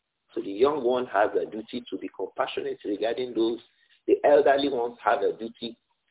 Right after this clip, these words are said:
to show compassion to the young. The elderly ones, they have a duty to be compassionate when they relate to the young ones.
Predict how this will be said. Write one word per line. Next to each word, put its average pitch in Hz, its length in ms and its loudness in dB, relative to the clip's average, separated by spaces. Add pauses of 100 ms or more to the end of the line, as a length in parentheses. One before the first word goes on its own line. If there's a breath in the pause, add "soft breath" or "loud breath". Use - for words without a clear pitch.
(140)
to 98 60 -4 (120)
show 123 120 4
compassion 110 720 -4
to - 60 -8
the 113 80 -6
young. 127 260 -2 (1120 loud breath)
The 95 160 -4
elderly 117 460 6
ones, 90 220 -8 (680)
they 104 160 4
have 139 240 4
a 107 140 0
duty 123 380 -8
to - 60 -12
be - 200 -10
compassionate 123 720 -6
when - 180 -2
they 107 140 -4
relate 95 400 -6
to - 100 -18
the - 140 -6
young - 200 -4 (120)
ones. - 200 -20